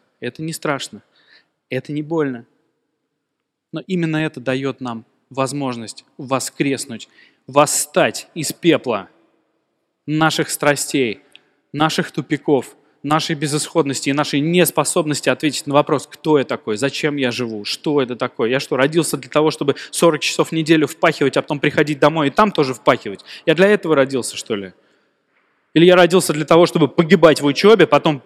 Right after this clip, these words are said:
погибать на работе и потом погибать, нянча внуков? Хотя это более позитивно поговаривает. Или у этой жизни есть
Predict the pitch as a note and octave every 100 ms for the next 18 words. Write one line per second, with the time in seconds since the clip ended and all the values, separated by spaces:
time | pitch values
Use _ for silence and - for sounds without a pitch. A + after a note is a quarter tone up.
0 | _ - D3+ E3+ D#3+ C3+ C3 C3 C#3 G#3
1 | G#3+ D3 C#3+ D3+ F3 - D#3+ D3 D3+ F3
2 | - - - - - _ _ _ _ _
3 | _ _ _ _ _ _ B2+ B2 A2+ A#2
4 | C#3 C3 - - _ _ _ _ - A2
5 | B2 A#2 A2+ G2+ _ C3 B2 G#2+ - G#2+
6 | - A2+ F#2+ _ G#2 G#2 G2 F#2 _ _
7 | _ _ _ _ _ _ _ _ _ _
8 | B3 G#3+ A3 A3+ G3 G3+ F#3+ G#3+ F3 F3
9 | E3 G3 - - -